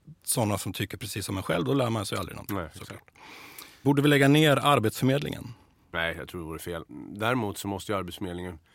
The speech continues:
Speaker 2: fungera både bättre, eh, och man måste fundera på vad som är viktigast för Arbetsförmedlingen. Den här regeringen har ju försökt göra om väldigt mycket av Arbetsförmedlingen. Eh, det första vi gjorde,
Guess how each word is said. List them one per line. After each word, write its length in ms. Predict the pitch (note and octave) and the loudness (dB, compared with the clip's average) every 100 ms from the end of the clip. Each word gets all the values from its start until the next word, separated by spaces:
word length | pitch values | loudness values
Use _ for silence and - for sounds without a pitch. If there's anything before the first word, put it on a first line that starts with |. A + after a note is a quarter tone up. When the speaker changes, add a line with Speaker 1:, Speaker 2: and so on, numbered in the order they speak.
| _ _ _ | _ _ _
Speaker 2:
fungera 400 | - G#2 F#2+ F#2+ | -8 -4 -2 -2
både 240 | F#2 F2+ F2 | -4 -6 -2
bättre, 580 | A#2+ - _ C3 C3 D3 _ - _ A2 | -2 -4 _ 0 0 0 _ -20 _ -6
eh, 140 | G#2+ G2+ | -2 -2
och 160 | A2 | -2
man 120 | G2+ | -2
måste 240 | G2+ G2 - | -2 -4 -6
fundera 340 | F#2+ F2+ F2+ | -6 -4 -4
på 160 | F2 F2 | -6 -6
vad 200 | F2 E2 | -6 -6
som 100 | F#2 | -8
är 60 | |
viktigast 460 | F2 F2 - - B2+ | -8 -10 -8 -6 -4
för 80 | A2 | -2
Arbetsförmedlingen. 640 | E2+ D2+ - C2+ C#2+ E2 - - - _ _ | -2 -4 -12 -12 -10 -10 -12 -20 -20 _ _
Den 140 | A2+ | -6
här 100 | A#2 | 0
regeringen 340 | E3+ B2 F#2+ F#2+ | 2 2 2 -2
har 160 | F#2+ | -2
ju 60 | G2 | -4
försökt 480 | - - F#2+ _ _ - | -8 -8 -8 _ _ -18
göra 160 | - A2 | -4 -4
om 380 | - D#3+ F3 A2+ | 2 2 2 0
väldigt 200 | F2 D#2+ | 0 -4
mycket 180 | E2 E2 | -6 -6
av 80 | E2 | -4
Arbetsförmedlingen. 720 | D#2 D2+ D#2 A1+ C#2 G2+ A2 _ _ - | -4 -6 -10 -10 -8 -8 -8 _ _ -14
Eh, 80 | F#2 | -10
det 160 | F2+ | -8
första 360 | G2+ A#2 - B2+ | -4 -4 -2 -2
vi 100 | C3 | 0
gjorde, 460 | B2 G2 G#2 A#2+ | 0 0 2 2